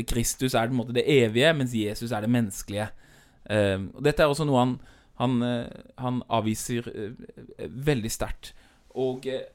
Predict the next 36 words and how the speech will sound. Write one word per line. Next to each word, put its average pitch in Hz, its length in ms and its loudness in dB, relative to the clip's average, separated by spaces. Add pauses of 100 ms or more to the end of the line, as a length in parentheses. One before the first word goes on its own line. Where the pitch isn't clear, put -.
alle 190 220 -2
disse 196 320 -8
ulike 143 340 0
forståelsene 120 720 -4
av 131 80 0
hvem 131 160 0
Jesus 120 500 -6
var, 117 360 -4
og, 123 320 -4 (160)
og 127 80 -10
han 190 180 -6
går 233 140 -2
tilbake 160 540 2
til 180 300 -6
Det 160 80 -6
nye 156 140 -6
testamentet, 156 640 -10 (480)
og - 80 -20
så 180 80 -14
viser 208 480 -8
han, 247 220 -6 (100)
bare 285 160 -4
sånn 254 140 -4
som 220 100 -2
en 233 80 2
vanlig 170 240 0
bibeltime 120 560 -2
ville 135 160 -2
gjort 120 160 -4
i 135 80 0
dag, 240 220 0 (500)
hva 320 160 -8
sier, 285 400 -6 (400)
hva 247 220 -4
er - 80 -4
det 208 100 -8